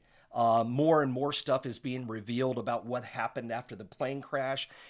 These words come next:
And the more that we find out, the more horrific it becomes. Um, you know, I, I'm anxious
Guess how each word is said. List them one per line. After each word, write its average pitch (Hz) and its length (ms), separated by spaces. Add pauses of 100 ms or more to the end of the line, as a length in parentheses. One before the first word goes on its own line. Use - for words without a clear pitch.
And 120 180
the 110 40
more 143 300
that 170 140
we 151 120
find 139 380
out, 127 260
the 113 80
more 127 360
horrific 139 800
it - 160
becomes. 151 680 (400)
Um, 117 600
you 135 120
know, 117 220
I, 151 240
I'm 156 160
anxious 160 320